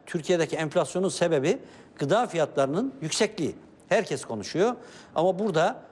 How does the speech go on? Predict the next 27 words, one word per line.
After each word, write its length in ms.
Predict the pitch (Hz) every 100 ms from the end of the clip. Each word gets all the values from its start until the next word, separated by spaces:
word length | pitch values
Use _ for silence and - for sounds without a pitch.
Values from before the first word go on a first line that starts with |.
| -
başlangıçta 720 | 170 170 - 170 135 170 180 - - 180
devletimize 520 | 175 156 156 139 143
düşen 240 | 127 170
görevler. 380 | 156 143 117 95 -
Yani 220 | 151 123
üçte 360 | 127 - - 175
bire 160 | 180 220
yakın, 300 | 185 - 139 - _ _ _
yüzde 220 | - 147 165
otuzluk 480 | 151 170 170 160
bir 80 | 139
fiyat 360 | 127 - 170 -
farkını 320 | 123 - 131
aşağı 260 | 143 147 135
çekmemiz 500 | 139 131 139 190 - - - - -
mümkün. 340 | 160 143 - - - _ - - - - _ _ -
Üreticinin, 760 | 165 190 208 226 220 214 208 214 - - _
bu 200 | 170 190 185
tarımda 380 | 165 165 180 170
çok 220 | - 190
önemli 260 | 147 143 139
bir 60 |
şeydir, 320 | - 113 139 165
düzenli 440 | 131 131 165 190 202
ve 80 | 165
yeterli 480 | 139 135 160 190
gelir 280 | 147 135 180